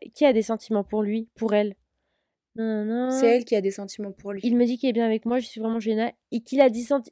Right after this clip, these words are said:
Speaker 1: qu'il a des sentiments, mais qu'il n'est pas encore prêt à être avec moi. Bah non, c'est absolument pas compatible. C'est comme si je te dis, j'ai envie de manger du sucré, mais, euh,
Speaker 2: Bah,
Speaker 1: non,
Speaker 2: je
Speaker 1: j'ai
Speaker 2: sais
Speaker 1: envie,
Speaker 2: pas, là.
Speaker 1: j'ai envie de chocolat, mais, mais pas de gâteau au chocolat. Enfin, je sais pas.
Speaker 2: Non,
Speaker 1: Non.
Speaker 2: ça marche pas.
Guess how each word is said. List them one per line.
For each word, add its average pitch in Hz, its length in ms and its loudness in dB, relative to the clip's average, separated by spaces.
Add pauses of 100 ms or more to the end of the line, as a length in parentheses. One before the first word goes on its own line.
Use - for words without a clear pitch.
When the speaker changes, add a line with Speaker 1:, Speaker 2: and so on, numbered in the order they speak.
Speaker 1:
qu'il 262 180 -2
a 262 100 4
des 262 100 0
sentiments, 254 380 -4
mais 285 80 0
qu'il 233 120 -6
n'est 233 100 2
pas 269 100 0
encore 262 180 -2
prêt 262 120 -4
à - 40 2
être 233 100 -6
avec 226 160 -2
moi. 214 160 2
Bah 190 220 -2
non, 240 140 -2 (440)
c'est - 240 -6
absolument 214 400 -2
pas 202 140 -6
compatible. 208 580 -10
C'est - 140 -20
comme 220 160 -2
si 226 100 -12
je 214 60 -16
te - 80 -6
dis, 214 180 -6
j'ai 220 80 0
envie 196 120 -2
de 202 60 -6
manger 202 200 -8
du 185 120 -16
sucré, 226 320 -10
mais, 196 220 -2
euh, 180 380 -8 (1700)
Speaker 2:
Bah, 208 140 -6
Speaker 1:
non, 240 100 6
Speaker 2:
je 165 60 2
Speaker 1:
j'ai 220 60 -2
Speaker 2:
sais 233 80 6
Speaker 1:
envie, 233 160 6
Speaker 2:
pas, 233 60 0
là. 226 60 -4
Speaker 1:
j'ai 233 80 6
envie 233 180 4
de 214 60 -8
chocolat, 240 360 6
mais, 220 560 6
mais 208 140 0
pas 220 180 4
de 208 220 2
gâteau 208 280 4
au 214 40 0
chocolat. 196 400 -2 (160)
Enfin, 208 240 2
je 208 80 -4
sais 220 100 0
pas. 214 200 -2 (200)
Speaker 2:
Non, 202 160 -4
Speaker 1:
Non. 202 60 -4
Speaker 2:
ça 208 160 0
marche 185 240 -6
pas. 165 140 -10